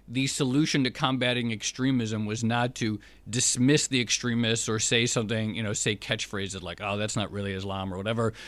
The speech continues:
but to actually sort of compete with them f-, on the information front and say, "No, here's more information," and actually out-argue them with, uh, data. And so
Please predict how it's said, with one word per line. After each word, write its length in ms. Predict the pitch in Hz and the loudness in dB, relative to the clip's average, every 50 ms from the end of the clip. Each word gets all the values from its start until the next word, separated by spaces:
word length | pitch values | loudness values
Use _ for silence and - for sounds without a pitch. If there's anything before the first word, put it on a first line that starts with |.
| - - - - | -16 -18 -4 0
but 120 | 139 135 - | 0 4 6
to 140 | 151 151 151 | 6 6 6
actually 520 | 147 143 143 147 - - 156 143 131 135 127 | 6 4 4 4 2 -2 -2 -2 0 -2 0
sort 220 | - - 135 123 | 0 0 0 0
of 100 | 120 113 - - - - - - | -2 -4 -10 -16 -20 -20 -10 -4
compete 440 | - 151 120 - - - 175 165 143 | -4 -4 -4 -4 -2 -2 -2 0 2
with 160 | 147 135 120 | 0 0 2
them 340 | 123 135 131 123 123 123 120 - | 2 2 2 4 4 2 0 -2
f-, 120 | - - - | -8 -4 0
on 180 | 131 127 123 | 2 4 4
the 80 | 120 127 | 4 2
information 840 | - 127 123 - 127 113 117 123 131 127 - 131 117 113 110 107 | 2 0 0 2 2 2 4 4 2 2 2 2 2 2 0 -2
front 360 | - - - 123 107 107 104 107 | -4 -4 -2 0 0 0 -2 -2
and 120 | 110 107 | -4 -2
say, 180 | - 120 107 107 | 0 0 2 2
"No, 200 | 113 120 113 107 | 2 2 2 0
here's 520 | 104 - 127 127 123 120 113 110 - - - - - - - | 0 0 2 2 4 4 4 2 -2 -4 -8 -16 -20 -8 -2
more 300 | 113 117 127 135 131 131 | 2 4 6 6 6 6
information," 920 | 123 120 - - 117 110 110 110 104 110 107 - 117 104 101 101 101 101 - | 4 2 2 2 2 2 2 2 0 0 0 0 0 0 2 0 -2 -2 -2
and 180 | 117 117 107 110 - | -2 -2 -2 0 0
actually 340 | - 117 113 - - 107 101 - | 0 -2 0 0 -2 -2 0 0
out-argue 580 | 113 110 110 - 104 107 113 110 107 110 107 | 0 0 0 0 -2 -2 0 0 0 0 -2
them 240 | 101 95 101 98 98 | -2 -2 -2 -2 -2
with, 300 | 98 98 98 95 - - - | -2 -4 -6 -8 -8 -10 -8
uh, 140 | 104 95 | -6 -6
data. 380 | 95 92 104 113 123 117 110 98 | -6 -2 0 0 2 2 0 -2
And 160 | 95 92 104 - | -2 -4 -4 -2
so 200 | - 120 107 | 0 0 0